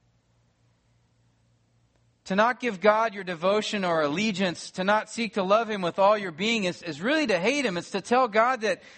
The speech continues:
that he's not important enough to love, that the sacrifice of Christ is unnecessary.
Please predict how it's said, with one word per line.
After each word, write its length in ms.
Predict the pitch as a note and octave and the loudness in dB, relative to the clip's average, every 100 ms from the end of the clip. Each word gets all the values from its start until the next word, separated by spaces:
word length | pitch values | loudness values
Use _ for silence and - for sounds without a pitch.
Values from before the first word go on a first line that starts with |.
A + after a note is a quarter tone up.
| - | -8
that 260 | G3 G3 D#3+ - | 0 2 0 -8
he's 160 | - A#3+ | -6 2
not 200 | D4 C#4 | 4 2
important 420 | G#3+ B3 C#4+ C4+ | 2 4 4 2
enough 280 | A3+ G3 - | -2 -2 0
to 100 | E3+ | 0
love, 260 | D#3 D3+ | 2 0
that 160 | D3+ E3 | 0 -4
the 80 | F#3+ | -4
sacrifice 680 | - B3 - A#3 A#3+ A3 G#3+ | 2 2 0 -4 -2 -2 -4
of 140 | F3+ | -4
Christ 460 | - A#3 A3 - - - _ | 2 2 0 -8 -20 -20 _
is 140 | F3+ | -2
unnecessary. 880 | A#3 A3+ A#3+ A3+ G3+ G3+ E3+ C3+ F#2+ | 0 2 -2 -2 -4 2 2 2 -4